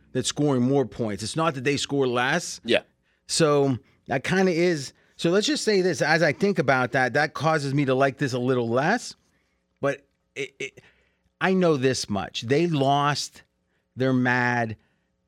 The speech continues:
Speaker 1: They wanna prove something. They're mad.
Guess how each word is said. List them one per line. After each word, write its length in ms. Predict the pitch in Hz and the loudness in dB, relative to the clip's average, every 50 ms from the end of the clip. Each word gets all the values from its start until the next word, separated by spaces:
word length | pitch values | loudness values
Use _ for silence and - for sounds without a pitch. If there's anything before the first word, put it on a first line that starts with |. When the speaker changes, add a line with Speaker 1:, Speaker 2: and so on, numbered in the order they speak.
| _ - | _ -6
Speaker 1:
They 200 | 107 123 123 123 | -4 -2 -2 0
wanna 240 | 123 135 131 123 | 0 0 0 0
prove 380 | 107 - - - 151 143 135 110 | -2 -4 -4 -2 -2 0 0 0
something. 580 | - 147 127 127 113 - 131 123 120 117 117 - - | 0 0 0 -2 -2 -2 -4 -2 -2 -4 -6 -8 -12
They're 360 | 107 98 98 120 123 123 123 | -10 -2 0 2 2 2 2
mad. 560 | 120 117 113 113 117 120 113 110 107 107 104 | 2 2 2 2 2 2 2 0 0 -2 -4